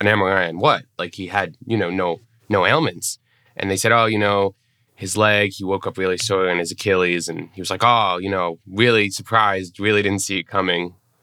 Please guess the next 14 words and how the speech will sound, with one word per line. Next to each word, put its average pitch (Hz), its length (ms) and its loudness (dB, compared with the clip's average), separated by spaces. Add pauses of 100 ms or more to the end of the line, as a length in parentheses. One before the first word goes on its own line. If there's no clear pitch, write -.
(680)
You 90 140 -2
know, - 260 -6
I - 20 -6
mean, 87 140 -2
I 87 80 2
don't 87 160 0
know 85 160 0
if - 260 -12
you 85 120 -8
believe 90 320 0
it 80 80 -2
or 78 60 -4
not, 82 280 0
but 85 240 -6